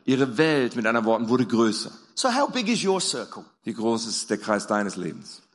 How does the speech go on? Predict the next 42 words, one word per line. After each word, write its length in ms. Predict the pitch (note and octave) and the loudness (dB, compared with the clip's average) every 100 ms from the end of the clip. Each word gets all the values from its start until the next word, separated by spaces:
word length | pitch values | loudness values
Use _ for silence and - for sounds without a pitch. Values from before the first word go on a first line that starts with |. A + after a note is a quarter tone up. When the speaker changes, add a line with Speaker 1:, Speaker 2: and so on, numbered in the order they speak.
| - | 2
Speaker 2:
Who 160 | C#4 G3+ | 4 4
gets 320 | C4+ C4+ A3 | 0 0 0
into 260 | G3 F3+ | 0 0
your 200 | E3 D3 | 2 2
circle? 480 | - C#3 G#2+ - G2 - | 2 -2 -4 -6 -8 -6
Speaker 1:
Und 160 | A#2 A#2+ | -4 2
wer, 420 | B2+ C3 C3 - - - | 2 2 0 -6 -16 -18
äh, 240 | - - - | -10 -8 -4
schafft 280 | - C3+ B2+ | -2 0 -2
es 100 | - | -2
da 120 | A2 | 0
rein? 440 | A#2+ A#2+ G2 - - _ | 0 -2 -6 -12 -20 _
Speaker 2:
What 260 | F#3 C4+ A3+ | 2 4 4
mindsets 680 | A#3+ C4 B3 - F3+ - | 4 4 2 2 0 0
do 100 | G3 F#3 | 0 2
we 140 | G3+ | 2
need 200 | G#3+ G#3 | 2 0
to 60 | F#3 | -2
change 480 | - A3+ A#3+ F3+ D#3 | 0 0 0 0 0
about 360 | D#3+ D3+ C3 - | 2 2 0 0
our 180 | D3+ C#3 | 0 2
circle? 540 | - C#3+ A#2 A#2+ F2 - - | 0 -2 -4 -6 -10 -8 0
Speaker 1:
Und 300 | C3+ C3 B2+ | 2 2 2
welche 720 | D3 D3 D3 C3 A#2+ A2+ - - - - | 2 2 2 4 4 0 -6 -12 -6 2
Denkweisen 640 | D3+ G3 D3 C3+ B2 B2 | 2 2 4 2 2 0
müssen 220 | C3+ C#3 | 0 2
wir 120 | C3+ C#3 | 2 4
über 200 | C#3 C#3+ | 4 2
unseren, 400 | C3+ B2+ A#2+ A2+ - - | 4 2 2 -2 -6 0
äh, 280 | A#2+ A2+ A2 | 2 2 0
Kreis 320 | - B2 B2 | 0 -2 0
ändern? 320 | D#3 F3+ A#2 - - | -2 -2 -6 -8 -2
Speaker 2:
You 100 | G#3 | 0
think 240 | A#3 A#3+ | 0 0
about 320 | G#3+ E3+ C#3+ F3 | 0 2 2 0
it, 120 | F3 | -2
we 140 | D#3 F3 | 0 2
all 180 | G3+ G3+ | 2 2
come 220 | G3+ G3 | 2 4
into 200 | F#3+ F#3 | 2 0
the 120 | F#3 | 2
world. 500 | E3 C3+ F#3+ A3 | 2 2 0 -2